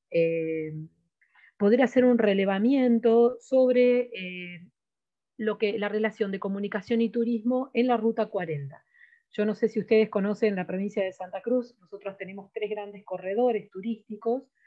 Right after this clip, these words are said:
por un lado la Ruta cuarenta, por el otro, por otro lado la Ruta del Viento, que es la que atraviesa la provincia,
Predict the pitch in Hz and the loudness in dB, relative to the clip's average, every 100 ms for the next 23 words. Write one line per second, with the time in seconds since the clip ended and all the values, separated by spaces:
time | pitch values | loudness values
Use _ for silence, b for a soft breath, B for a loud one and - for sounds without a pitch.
0 | b b - 170 175 185 190 180 185 185 | b b -6 -4 -2 -2 0 -2 -6 -8
1 | 180 196 269 262 226 185 170 165 175 185 | -4 -2 0 -2 -4 -8 -10 -10 -10 -12
2 | 190 190 - 175 196 196 190 196 196 196 | -14 -14 -8 -6 -6 -6 -4 -4 -4 -4
3 | 170 190 196 180 180 240 254 208 196 - | -6 -6 -6 -8 -6 -2 0 -2 -4 -14
4 | 170 175 - 160 165 160 202 196 185 175 | -16 -16 -12 -10 -10 -4 -4 -4 -12 -12
5 | - 214 233 233 233 254 | -4 -2 0 -2 -2 -4